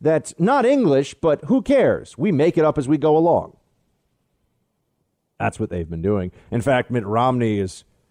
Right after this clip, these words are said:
correct when he, he points out, and I, look,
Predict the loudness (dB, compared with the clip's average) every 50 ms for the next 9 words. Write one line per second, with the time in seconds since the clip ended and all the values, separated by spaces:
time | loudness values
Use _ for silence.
0 | _ _ _ _ _ -4 0 0 2 2 2 2 0 -2 -4 -8 -10 -6 -4 -4
1 | -2 0 0 0 0 0 -2 -4 -6 -4 -4 -4 -4 -4 -4 -4 -4 -4 -4 -2
2 | -2 0 2 2 2 2 0 -2 -2 -2 -4 -2 -2 0 0 0 -2 -4 -10